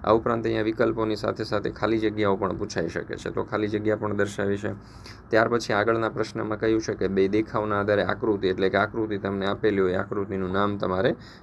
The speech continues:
જણાવવાનું છે. તો આ પ્રમાણેનો પ્રશ્ન પણ પૂછાઈ શકે. અહીંયા તમે જોઈ શકો છો આપણે ચાર જેટલી આકૃતિઓ દર્શાવેલી છે. આ ઉપરાંત એક વાક્ય કે શબ્દમાં જવાબ લખો.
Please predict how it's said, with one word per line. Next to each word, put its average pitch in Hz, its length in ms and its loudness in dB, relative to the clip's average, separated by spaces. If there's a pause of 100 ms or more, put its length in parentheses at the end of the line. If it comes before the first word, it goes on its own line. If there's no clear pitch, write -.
(160)
જણાવવાનું 98 560 2
છે. - 140 -6
તો 95 140 -2
આ 104 100 4
પ્રમાણેનો 104 480 -2
પ્રશ્ન 98 360 -4
પણ 98 180 0
પૂછાઈ 101 280 0
શકે. 101 240 -2
અહીંયા 98 180 2
તમે 98 220 0
જોઈ 107 160 4
શકો 101 300 0
છો 92 120 -2
આપણે 92 200 -2
ચાર 95 260 4
જેટલી 95 300 -2
આકૃતિઓ 92 560 -2
દર્શાવેલી 78 580 -2
છે. - 180 -10 (880)
આ 113 120 8
ઉપરાંત 120 440 0
એક 131 180 0
વાક્ય 110 340 0
કે 113 120 -6
શબ્દમાં 107 540 -4
જવાબ 98 320 0
લખો. 95 360 0